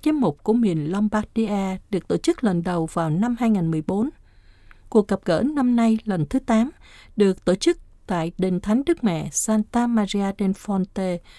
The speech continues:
ở tỉnh Bergamo, giáo phận Cremona. Cuộc gặp gỡ năm nay cũng có sự tham dự của các phó tế vĩnh viễn và các linh mục dòng. Tổng cộng có hai trăm hai mươi người, gồm một trăm mười hai linh mục, hơn mười chúng sinh,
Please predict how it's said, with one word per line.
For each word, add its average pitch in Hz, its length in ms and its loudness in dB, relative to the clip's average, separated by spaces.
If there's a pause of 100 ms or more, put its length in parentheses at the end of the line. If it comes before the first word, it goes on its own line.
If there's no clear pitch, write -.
(160)
ở 185 140 -4 (100)
tỉnh 190 300 0
Bergamo, 214 600 2 (160)
giáo 226 180 0
phận 151 240 -4 (180)
Cremona. 185 560 -2 (1120)
Cuộc 180 180 0
gặp 170 180 -2
gỡ 160 160 2
năm 247 280 4
nay 208 320 4
cũng 202 160 2
có 349 140 0
sự 160 220 2
tham 247 200 2
dự 165 220 2
của 190 140 -4
các 294 160 -4
phó 269 180 0
tế 285 320 2
vĩnh 262 160 -2
viễn 170 300 0 (100)
và 175 140 -2
các 285 220 -4
linh 254 140 2
mục 196 260 0
dòng. 156 280 0 (800)
Tổng 220 180 2
cộng 180 280 0
có 262 200 0
hai 269 220 2
trăm 233 240 2
hai 240 120 0
mươi 226 160 6
người, 175 360 2 (320)
gồm 202 300 4
một 185 140 -2
trăm 294 200 0
mười 170 300 4
hai 254 160 0
linh 254 160 4
mục, 185 220 2 (240)
hơn 277 280 2
mười 175 180 4
chúng 214 220 -2
sinh, 220 340 2